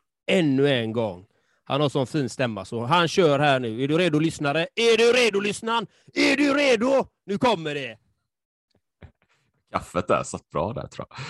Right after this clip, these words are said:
Speaker 2: Okej, kapitel elva här då. Ja, elva, elva. När du äter, stanna upp efter varje tugga. Smaka på tacksamhetens känsla. Sen är det inte bara sittande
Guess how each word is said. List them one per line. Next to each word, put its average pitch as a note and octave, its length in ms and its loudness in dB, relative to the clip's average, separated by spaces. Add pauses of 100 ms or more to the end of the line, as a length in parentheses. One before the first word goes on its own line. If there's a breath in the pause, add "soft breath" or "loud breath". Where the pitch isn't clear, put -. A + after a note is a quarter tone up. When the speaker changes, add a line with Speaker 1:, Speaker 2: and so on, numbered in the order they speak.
(400 loud breath)
Speaker 2:
Okej, D3 220 4
kapitel B2+ 360 2
elva G#2+ 260 4
här G2+ 120 4
då. E2+ 60 4
Ja, D2 460 0
elva, D#2 240 -2
elva. A#1+ 300 -8 (420)
När A2+ 280 4
du G#2+ 120 2
äter, F#2 640 0
stanna F2+ 400 -4
upp A#2+ 160 -6 (100)
efter - 240 -12
varje D2+ 340 -6
tugga. - 500 -12 (600)
Smaka A2+ 560 -2
på - 140 -8
tacksamhetens D2 920 -10
känsla. - 640 -4 (560)
Sen G#2+ 600 0 (100)
är F2 100 0
det G2 60 0
inte F2+ 220 -6
bara D#2 140 -2
sittande F2+ 640 -8